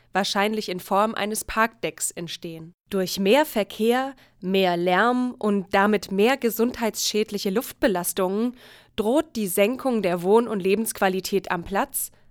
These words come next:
sowie der Verlust seiner Gastlichkeit. Deswegen wurde zweitausendsiebzehn die Bürgerinitiative ins Leben gerufen. Bei den regelmäßigen Treffen kamen insgesamt vierzig Personen verschiedenen Alters zusammen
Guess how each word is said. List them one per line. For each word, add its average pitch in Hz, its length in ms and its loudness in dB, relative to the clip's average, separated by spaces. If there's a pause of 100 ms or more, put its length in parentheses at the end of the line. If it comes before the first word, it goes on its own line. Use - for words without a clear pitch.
(240)
sowie 226 520 0
der 202 160 4
Verlust 208 480 0
seiner 208 240 2
Gastlichkeit. 180 880 -6
Deswegen 202 720 0
wurde 196 300 2
zweitausendsiebzehn 226 1200 -2
die 196 140 -6
Bürgerinitiative 208 1120 0
ins 233 180 0
Leben 226 300 2
gerufen. 165 580 -10 (840)
Bei 180 200 -4
den 170 200 -4
regelmäßigen 190 840 0
Treffen 269 540 -4 (300)
kamen 226 380 0
insgesamt 226 840 -2
vierzig 311 460 -4
Personen 214 500 2
verschiedenen 220 640 -2
Alters 185 520 0
zusammen 185 560 -4